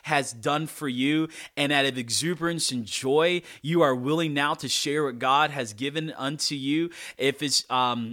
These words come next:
so, so let me just understand that. But, but as we do share our faith, I, I don't wanna get too verbose as far as all these tips and tools of what you could possibly do in sharing and stuff. But let me make sure that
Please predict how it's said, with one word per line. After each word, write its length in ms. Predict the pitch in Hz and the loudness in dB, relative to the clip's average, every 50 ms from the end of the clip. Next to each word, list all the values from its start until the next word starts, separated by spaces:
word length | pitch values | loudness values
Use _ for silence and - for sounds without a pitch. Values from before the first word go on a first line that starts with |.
| - - | -8 -4
so, 160 | - - 196 | -2 -2 0
so 160 | - - 196 | 2 0 4
let 140 | 185 190 202 | 4 4 4
me 80 | 202 190 | 4 2
just 200 | 170 175 160 - | 2 0 0 2
understand 500 | - 151 156 156 147 - 147 139 123 117 | 2 2 2 2 0 0 0 0 2 2
that. 180 | 117 135 147 - | 2 2 2 2
But, 220 | 156 151 - - - 165 | 2 0 0 -2 -4 0
but 180 | 160 170 156 - - - - - | 0 0 0 0 -6 -14 -8 2
as 280 | - 170 185 185 147 139 | 6 6 6 6 6 2
we 100 | 147 143 | -2 -2
do 260 | 117 131 139 156 185 | 0 0 -2 -2 -2
share 280 | 180 - - 190 185 180 | -4 -6 -4 0 0 2
our 80 | 175 | 0
faith, 360 | 175 175 - 180 185 185 180 - - - - - | 0 0 0 0 0 0 -2 -4 -10 -14 -10 -4
I, 140 | - 117 127 | 0 0 2
I 60 | 123 | 2
don't 180 | 131 139 156 190 | 2 2 2 2
wanna 160 | 185 175 160 | 2 0 2
get 240 | 139 139 123 - - | 0 0 -2 -4 -4
too 400 | - - - 170 180 180 175 156 | -4 -2 -2 0 0 0 0 0
verbose 460 | 127 156 147 123 147 143 147 143 - | 0 0 0 2 2 2 2 2 0
as 80 | 127 - | -4 -2
far 220 | - 135 131 127 | 2 4 4 4
as 100 | 123 120 | 2 0
all 280 | - 120 127 139 139 139 | 0 2 4 4 4 4
these 220 | 135 143 139 - | 2 0 -2 -2
tips 400 | - - 151 147 - - - - | -2 -2 -2 -4 -2 -4 -6 -6
and 100 | 131 127 | -6 -8
tools 520 | - - 151 147 147 143 143 147 143 123 127 | -6 -4 -2 0 0 2 0 0 0 -2 -4
of 100 | 113 - - - - - | -4 -6 -10 -14 -14 -2
what 220 | - 135 151 - 160 | 2 2 2 2 2
you 80 | 160 | -2
could 180 | 147 - 139 - | -2 -2 -4 -4
possibly 540 | - - 131 139 143 139 - 139 135 139 123 | -2 2 2 2 2 2 -2 -4 -2 -2 -2
do 420 | 117 123 135 139 143 139 143 143 - | -2 -2 0 0 0 0 -2 -2 -4
in 140 | 127 127 | -4 -4
sharing 800 | 123 - - - 131 135 139 143 143 139 139 131 - 104 120 123 120 - | -4 -6 -4 -4 -4 -2 -2 -4 -4 -6 -8 -10 -14 -18 -20 -20 -16 -14
and 100 | 135 135 | -12 -10
stuff. 520 | 131 - 151 143 139 139 - - - - - | -6 -2 -2 0 0 -2 -4 -12 -20 -8 -4
But 180 | 143 135 - | -4 -2 2
let 200 | 135 156 175 160 | 4 4 4 4
me 300 | 175 160 151 135 120 - _ _ _ _ _ - | 4 2 2 0 -2 -6 _ _ _ _ _ -4
make 280 | 143 135 147 151 151 | 0 0 2 2 0
sure 220 | - - 165 156 147 | 0 2 2 4 4
that 320 | 139 135 123 120 - | 4 4 2 2 -2